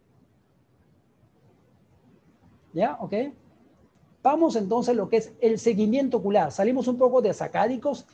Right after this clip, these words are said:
y entramos a seguimiento ocular. Bueno, solamente antes de retirarme de sacádico vertical, ¿por qué tiene más predominio vertical? Porque la vía sacádica, no quise confundirlo más, la vía sacádica tiene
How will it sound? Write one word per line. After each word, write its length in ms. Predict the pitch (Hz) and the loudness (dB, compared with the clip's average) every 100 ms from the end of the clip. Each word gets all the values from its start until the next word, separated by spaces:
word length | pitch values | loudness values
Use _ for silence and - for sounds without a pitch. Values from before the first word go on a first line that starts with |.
| - | -2
y 100 | 220 | -2
entramos 360 | 208 226 220 | 0 -2 -2
a 100 | 233 | -6
seguimiento 540 | - 160 165 180 175 165 | -8 -6 -2 -2 -2 -6
ocular. 260 | - 143 - - _ | -8 -14 -16 -20 _
Bueno, 200 | 349 302 | 2 2
solamente 440 | 254 311 302 294 285 | 4 4 4 2 0
antes 240 | 269 269 | 0 2
de 80 | 240 | 2
retirarme 480 | 214 214 233 254 226 | 2 0 2 2 0
de 80 | |
sacádico 480 | 190 190 233 247 233 | -2 -2 0 0 0
vertical, 540 | 185 170 175 202 220 220 - _ - | 0 -2 -2 0 0 -2 -14 _ 0
¿por 180 | 240 247 | 2 2
qué 120 | 311 | 0
tiene 200 | 302 302 | 0 2
más 200 | 277 269 | 2 0
predominio 760 | 254 220 220 247 247 254 247 - - _ _ _ _ - | 2 4 4 2 2 0 -4 -14 -20 _ _ _ _ 0
vertical? 600 | 202 196 190 254 180 - _ _ _ _ _ _ _ - | 2 2 0 2 0 -4 _ _ _ _ _ _ _ -2
Porque 280 | 208 208 | 0 2
la 140 | 208 202 | 2 2
vía 360 | 240 269 269 | 2 2 0
sacádica, 500 | - 196 190 233 254 | -2 -4 0 0 0
no 140 | 240 285 | 0 0
quise 180 | 233 214 | 0 0
confundirlo 480 | 185 160 175 175 | 0 0 -2 0
más, 140 | 170 220 | 2 2
la 140 | 196 | 2
vía 200 | 247 311 | 2 2
sacádica 600 | 233 220 254 262 240 240 | 0 -2 -2 -2 0 0
tiene 400 | 226 254 262 277 | 0 0 0 -2